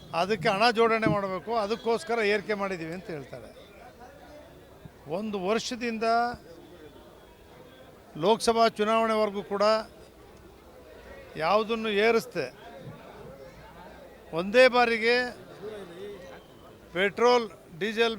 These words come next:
ಬೆಲೆ ಏರಿಸಿರ್ತಕ್ಕಂಥದ್ದು ಬರೀ ಒಬ್ರಿಗಷ್ಟೇ ಅಲ್ಲ, ಯಾ-,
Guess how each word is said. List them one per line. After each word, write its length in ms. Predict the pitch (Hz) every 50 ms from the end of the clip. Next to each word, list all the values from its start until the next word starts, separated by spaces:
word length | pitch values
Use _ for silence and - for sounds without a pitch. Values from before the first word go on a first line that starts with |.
| 175
ಬೆಲೆ 180 | 185 202 208 220 226 220 220 208 185 185 185
ಏರಿಸಿರ್ತಕ್ಕಂಥದ್ದು 960 | 214 233 - - 233 - - 226 196 196 208 202 160 202 196 185 165 214 226 233 233 208 - - - - - - - - - - - - - - - - - - - 131
ಬರೀ 220 | 135 180 196 220 240 233 208 190
ಒಬ್ರಿಗಷ್ಟೇ 680 | 170 165 160 170 233 254 233 233 220 190 - - 226 220 214
ಅಲ್ಲ, 120 | 196 185 156 143 - - - - - - - - - - - - - 151 - - - - - - - - 185
ಯಾ-, 360 | 170 170 180 202 - 247